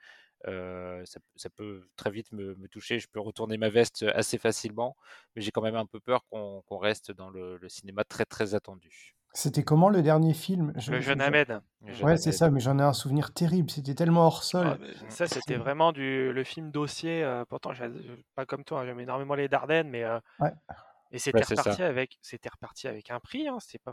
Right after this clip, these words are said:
Speaker 3: parti genre avec le scénario ou un truc comme, c'était reparti avec un prix.
Speaker 2: Après,
Speaker 1: Ouais.
Speaker 2: c'est forfaitaire, ils sont obligés d'en avoir un à chaque fois.
Speaker 3: Ouais, ouais.
Speaker 1: <laughs> En gros, de, le, le
Speaker 3: Mise en
Speaker 1: dernier que
Speaker 3: scène, prix de la
Speaker 1: mise en
Speaker 3: mise en
Speaker 1: scène,
Speaker 3: scène,
Speaker 1: ouais.
Speaker 3: sérieux.
Speaker 1: Le dernier que j'ai vraiment adoré d'eux, c'est Deux jours et une nuit, que j'avais trouvé fabuleux, là,
Speaker 2: Ah ouais,
Speaker 1: avec, euh,
Speaker 2: c'était
Speaker 1: Marion
Speaker 2: super.
Speaker 1: Cotillard,
Speaker 3: Mhm.
Speaker 1: justement.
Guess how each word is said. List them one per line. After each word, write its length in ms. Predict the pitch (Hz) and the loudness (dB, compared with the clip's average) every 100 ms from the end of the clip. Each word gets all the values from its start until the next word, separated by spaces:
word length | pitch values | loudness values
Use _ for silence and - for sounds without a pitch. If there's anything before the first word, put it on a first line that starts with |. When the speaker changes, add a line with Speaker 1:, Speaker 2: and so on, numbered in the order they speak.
| - | -16
Speaker 3:
parti 240 | 131 - | -18 -16
genre 100 | 135 | -12
avec 160 | 135 - | -12 -10
le 80 | 139 | -12
scénario 640 | - 156 143 139 151 196 | -8 -8 -8 -10 -8 -6
ou 60 | 160 | -8
un 40 | |
truc 120 | - 143 | -10 -16
comme, 80 | 139 _ - | -20 _ -14
c'était 220 | 131 147 | -6 -6
reparti 340 | - 165 - | -2 -4 -2
avec 180 | 190 185 | -4 -4
un 100 | 175 | -10
prix. 280 | - - 170 _ | -12 -20 -20 _
Speaker 2:
Après, 180 | 156 - | 4 4
Speaker 1:
Ouais. 60 | |
Speaker 2:
c'est 120 | 196 170 | 4 4
forfaitaire, 460 | 151 - 156 170 143 | 2 2 2 4 2
ils 40 | |
sont 120 | 139 | 4
obligés 220 | 151 151 175 | 4 4 4
d'en 180 | 151 | 4
avoir 240 | 147 139 143 | 4 4 4
un 80 | 147 | 2
à 40 | |
chaque 200 | 143 127 | 2 0
fois. 120 | 131 | 2
Speaker 3:
Ouais, 280 | 147 165 170 | 4 4 4
ouais. 60 | 147 | 0
Speaker 1:
<laughs> 640 | - - - - - _ - | -10 -20 -20 -20 -20 _ -2
En 100 | 123 | 0
gros, 180 | 156 170 | 4 2
de, 100 | 160 | 2
le, 140 | 127 | -2
le 140 | 123 123 | 0 2
Speaker 3:
Mise 180 | 208 | 8
en 80 | 196 | 8
Speaker 1:
dernier 140 | 156 147 | 10 6
que 40 | |
Speaker 3:
scène, 200 | 180 - - | 6 2 -4
prix 180 | - 196 | -2 4
de 60 | |
la 120 | 139 | 4
Speaker 1:
mise 80 | 107 | 4
en 40 | 107 | 0
Speaker 3:
mise 100 | 104 | 0
en 80 | 180 | -2
Speaker 1:
scène, 120 | - 185 | -2 -4
Speaker 3:
scène, 20 | 170 | -2
Speaker 1:
ouais. 40 | |
Speaker 3:
sérieux. 340 | - 123 123 110 _ _ _ _ _ | -6 -8 -10 -14 _ _ _ _ _
Speaker 1:
Le 100 | - | -4
dernier 280 | 110 120 135 | 6 6 6
que 60 | 127 | 2
j'ai 80 | 120 | 2
vraiment 220 | 113 113 | 4 2
adoré 360 | 107 110 127 | 2 4 4
d'eux, 200 | 117 127 | 4 -2
c'est 280 | 135 - 104 | -4 -4 -4
Deux 160 | 95 104 | -4 -8
jours 280 | 101 110 101 | -6 -2 0
et 80 | |
une 80 | 98 | -2
nuit, 160 | 104 120 | -8 -10
que 120 | - | -10
j'avais 160 | 90 85 | -12 -14
trouvé 240 | - 92 | -14 -14
fabuleux, 420 | 90 90 85 98 113 | -12 -14 -12 -12 -2
là, 140 | 131 | 2
Speaker 2:
Ah 80 | 139 | 2
ouais, 80 | 139 | 0
Speaker 1:
avec, 40 | |
euh, 40 | |
Speaker 2:
c'était 200 | 110 - | -4 -8
Speaker 1:
Marion 240 | - 95 98 | -6 -6 -6
Speaker 2:
super. 80 | - | -12
Speaker 1:
Cotillard, 320 | - 104 113 | -4 -2 -2
Speaker 3:
Mhm. 60 | 120 | -6
Speaker 1:
justement. 340 | 135 95 | -14 -14